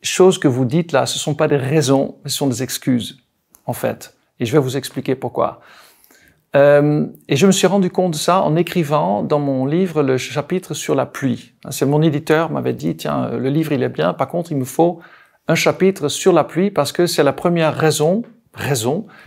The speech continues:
que les gens se donnent en général pour, euh, ne pas prendre le, le vélo. Et en fait,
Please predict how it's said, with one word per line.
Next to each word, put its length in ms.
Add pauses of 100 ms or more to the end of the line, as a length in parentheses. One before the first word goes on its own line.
que 80
les 100
gens 120
se 140
donnent 260
en 80
général 440
pour, 400
euh, 140
ne 80
pas 160
prendre 360
le, 340 (220)
le 80
vélo. 320 (480)
Et 60
en 60
fait, 440